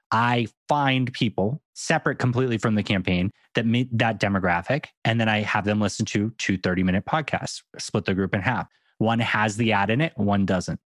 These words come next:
And then at the end of the survey, I ask them questions about the brand. That's controlled exposure.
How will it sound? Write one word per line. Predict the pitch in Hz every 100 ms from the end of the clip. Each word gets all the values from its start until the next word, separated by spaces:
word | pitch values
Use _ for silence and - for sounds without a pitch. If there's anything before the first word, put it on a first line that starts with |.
| -
And | 107
then | 107
at | 104 107
the | 110 107
end | 104
of | 104
the |
survey, | 104 175 147 123
I | 104
ask | 104 92
them | - 98
questions | - 95 - 90
about | 85 87
the | 87
brand. | 78 80 - - _ _ _
That's | - 123 -
controlled | - 117 - 107
exposure. | 101 - - 117 117 151 160